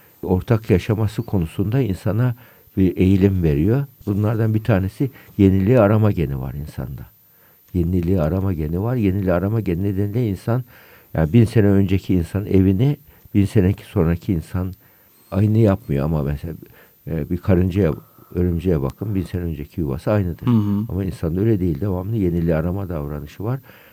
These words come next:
Speaker 1: Bu
Speaker 2: Hı.
Speaker 1: yeniliği arama geni var. Hiperaktivite geni de aynı genin ucunda var. İkinci bir gen anlam arayışıyla ilgili gen var insanda.
Speaker 2: Hı.
Speaker 1: Yani insan dışında hiçbir canlı,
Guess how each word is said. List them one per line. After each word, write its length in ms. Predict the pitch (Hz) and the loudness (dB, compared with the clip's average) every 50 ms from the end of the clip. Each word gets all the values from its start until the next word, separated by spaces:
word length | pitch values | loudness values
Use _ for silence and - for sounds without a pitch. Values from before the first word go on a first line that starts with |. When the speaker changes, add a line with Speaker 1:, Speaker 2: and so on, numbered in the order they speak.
| - - | -10 -4
Speaker 1:
Bu 140 | 120 95 101 | 0 2 2
Speaker 2:
Hı. 40 | 98 | 4
Speaker 1:
yeniliği 400 | 98 98 90 92 92 92 101 107 | 6 6 6 4 4 4 2 2
arama 340 | 90 90 98 101 101 110 104 | 2 2 0 0 0 0 0
geni 300 | 80 87 80 71 71 65 | 0 0 -2 -2 -2 -2
var. 140 | 69 95 92 90 | -4 -4 -6 -6
Hiperaktivite 720 | 85 - 95 82 82 80 - - 110 87 85 - 107 104 | -4 -2 0 0 0 -2 -4 -4 -6 -6 -4 -4 -4 -4
geni 320 | 85 87 85 87 95 85 | -4 -4 -4 -4 -6 -6
de 160 | 87 82 76 76 - - - _ _ _ _ - | -6 -6 -6 -8 -12 -20 -20 _ _ _ _ -14
aynı 380 | 78 - - 87 95 98 92 | -10 -6 -2 0 0 0 0
genin 320 | 85 67 82 78 76 73 73 | 0 0 -2 -2 -2 -2 -4
ucunda 500 | 71 69 67 73 69 71 78 80 76 - _ - - | -4 -6 -6 -8 -8 -8 -8 -8 -10 -12 _ -14 -8
var. 200 | 82 98 127 135 - - - - _ _ - | -6 -6 -6 -6 -8 -12 -20 -20 _ _ -16
İkinci 420 | 101 - - 110 104 107 120 110 | -6 0 2 2 2 2 0 0
bir 80 | 107 107 | 0 0
gen 180 | 127 135 135 - | 0 0 -2 0
anlam 340 | - 98 101 107 117 117 107 | 0 0 2 2 2 4 4
arayışıyla 520 | 98 92 95 104 95 - - 113 92 98 95 | 4 4 4 2 2 0 -2 -2 0 2 2
ilgili 300 | 82 67 82 71 71 - | 2 0 -2 -6 -8 -6
gen 260 | - 71 67 64 62 | -6 -6 -6 -6 -6
var 120 | 62 65 | -8 -8
insanda. 480 | 69 69 - - 62 62 71 69 110 - - _ - | -10 -10 -12 -12 -12 -10 -12 -12 -14 -18 -20 _ 0
Speaker 2:
Hı. 80 | - 131 120 110 98 92 | 2 4 4 4 4 2
Speaker 1:
Yani 160 | 90 78 85 98 | 0 -2 -2 -2
insan 400 | 110 85 - - 117 110 113 101 | -4 -2 0 0 2 2 2 0
dışında 540 | 95 - - 110 98 98 104 135 139 135 127 - - _ _ _ - | 0 0 -2 -2 -2 0 0 0 0 0 0 -4 -14 _ _ _ -2
hiçbir 340 | 131 120 - - - 120 98 | -2 -2 -2 -2 -6 -4 0
canlı, 540 | 82 107 87 82 80 90 98 117 135 143 | 2 2 4 4 2 2 2 2 2 2